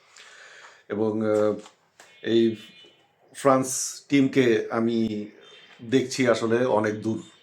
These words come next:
যাওয়ার সম্ভাবনা আছে তাদের। আমরা এই সিরিজ করবো প্রথমে সব টিমকে নিয়ে আরেকবার এবং ওয়ার্ল্ড কাপের আগে আগে আরেকবার আমরা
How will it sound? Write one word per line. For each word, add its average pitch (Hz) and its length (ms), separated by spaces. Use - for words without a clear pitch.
যাওয়ার 107 340
সম্ভাবনা 101 420
আছে 95 200
তাদের। 95 280
আমরা 110 480
এই 123 160
সিরিজ 123 300
করবো 123 240
প্রথমে 120 500
সব 117 260
টিমকে 120 300
নিয়ে 113 220
আরেকবার 107 360
এবং 104 220
ওয়ার্ল্ড 113 220
কাপের 127 200
আগে 110 180
আগে 107 180
আরেকবার 98 420
আমরা 98 580